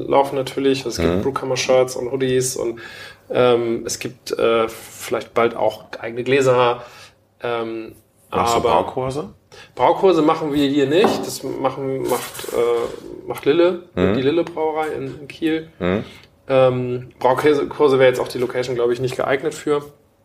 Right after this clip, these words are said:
Speaker 1: oder nicht ideal. Ähm, also was mal eine Überlegung ist für später, ist tatsächlich noch eine Eigenmarke.
Speaker 2: Ja.
Speaker 1: Ähm, weil im Team halt auch, auch Hobbybrauer sind, auch, auch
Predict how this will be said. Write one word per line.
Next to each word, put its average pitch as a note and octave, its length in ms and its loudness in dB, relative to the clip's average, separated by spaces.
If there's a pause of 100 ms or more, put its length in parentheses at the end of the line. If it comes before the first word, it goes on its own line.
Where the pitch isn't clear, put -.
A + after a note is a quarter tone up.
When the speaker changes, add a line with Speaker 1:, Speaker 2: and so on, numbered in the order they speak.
(240)
Speaker 1:
oder A2 120 -12
nicht A2+ 180 -16
ideal. B2+ 500 0 (1120)
Ähm, B2 440 0 (540)
also C3 180 4
was D#3 240 4
mal C#3+ 500 6
eine C#3 120 0
Überlegung C#3 540 2
ist C3+ 240 0
für B2+ 580 2 (260)
später, C3 500 2
ist - 260 -6
tatsächlich A#2 420 -2
noch G#2 100 -12
eine A2 120 -8
Eigenmarke. G#2+ 600 -6 (520)
Speaker 2:
Ja. E2+ 360 0
Speaker 1:
Ähm, G#2 60 -6 (720)
weil A#2 180 6
im A#2 120 0
Team C3 340 0
halt B2+ 140 0
auch, - 280 -6
auch - 420 -10
Hobbybrauer B2 520 2
sind, A#2+ 260 -2
auch, - 220 -10
auch - 140 -18